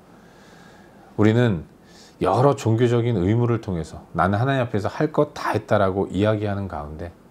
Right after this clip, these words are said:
그런데도 왜 하나님은 나에게 "너 잘못했다"라고 말씀하시는가 하면서 의아해하는 경우가 있지만, 하나님이 정말로 기대하고 바라는 것은 우리의 그런 행위가 아니라 마음을 담아서 진실되게 주님을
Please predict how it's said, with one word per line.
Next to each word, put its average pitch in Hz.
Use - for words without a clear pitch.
그런데도 135
왜 113
하나님은 120
나에게 101
"너 127
잘못했다"라고 110
말씀하시는가 101
하면서 87
의아해하는 110
경우가 85
있지만, 90
하나님이 156
정말로 113
기대하고 101
바라는 90
것은 107
우리의 92
그런 90
행위가 165
아니라 78
마음을 104
담아서 85
진실되게 113
주님을 92